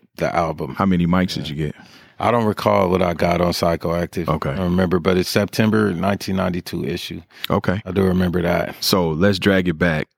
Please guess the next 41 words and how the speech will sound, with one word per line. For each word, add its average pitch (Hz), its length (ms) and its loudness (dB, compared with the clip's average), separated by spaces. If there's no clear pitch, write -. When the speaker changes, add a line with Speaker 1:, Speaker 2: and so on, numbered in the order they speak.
Speaker 2:
And, 76 480 0
you - 160 -2
know, 69 280 -2
I 85 40 2
know 85 200 4
it's 76 100 -2
public 78 420 -2
record, 76 460 0
but, 82 260 0
Speaker 1:
Mm-hmm. 85 200 0
Speaker 2:
you 85 80 -2
know, 71 160 -2
and 71 120 -6
we 82 80 -2
don't 80 140 0
have 73 140 -2
to 71 60 -8
get 76 140 -2
into 71 280 -4
it 71 80 -2
if 71 100 -6
you 76 80 -6
don't 71 100 -8
want 71 180 -8
to, 64 260 -8
you 80 160 -2
know. 62 180 -8
But 80 260 2
so 82 300 2
you 85 160 0
get 92 180 2
arrested 85 480 2
for 78 140 -2
the 73 100 -2
gang-related 78 600 0
homicide. 76 720 -2
Speaker 1:
Yeah. 87 380 -8
Speaker 2:
What, 92 300 2
what 82 240 2
was 78 160 -4
that? 73 260 -6